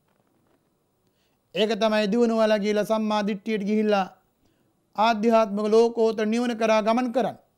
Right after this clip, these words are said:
ධර්මය අධර්මය හඳුනගෙන යා යුතු නොයා යුතු මඟ හඳුනගෙන.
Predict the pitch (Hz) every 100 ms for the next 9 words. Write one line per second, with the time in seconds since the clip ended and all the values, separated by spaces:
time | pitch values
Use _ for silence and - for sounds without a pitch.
0 | _ _ _ _ _ _ - 185 214 220
1 | 220 214 226 233 226 220 233 254 240 190
2 | - _ _ _ _ _ _ _ _ _
3 | _ _ _ _ _ 156 196 196 202 202
4 | 185 190 190 185 185 196 214 240 233 214
5 | 165 -